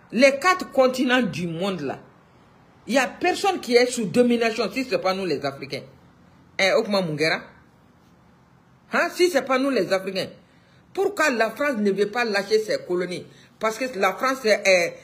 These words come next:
est une tonneau vide, vide, vide. Voilà.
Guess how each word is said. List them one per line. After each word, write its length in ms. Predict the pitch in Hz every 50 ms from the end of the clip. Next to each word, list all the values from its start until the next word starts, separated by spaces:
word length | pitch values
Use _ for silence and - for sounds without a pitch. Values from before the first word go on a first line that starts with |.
| - _ -
est 180 | 208 202 -
une 180 | 302 302 294 -
tonneau 460 | - - 359 339 370 370 370 359 285 202
vide, 380 | - 339 392 427 415 240 - - - - - -
vide, 340 | 165 - 339 392 381 - - - - - - _ _ _ _ _ _ _ _ _ _ _ _ _ _ _ _ _ _ _ - _ _ _ _ -
vide. 300 | 143 294 381 196 - - - - - _ _ _ _ _ _ _ _ _ _ _ _ _ _ _ _ _ _ _ _ _ _ _ _ _ _ _ _ _ _ -
Voilà. 380 | 156 262 339 311 254 170 -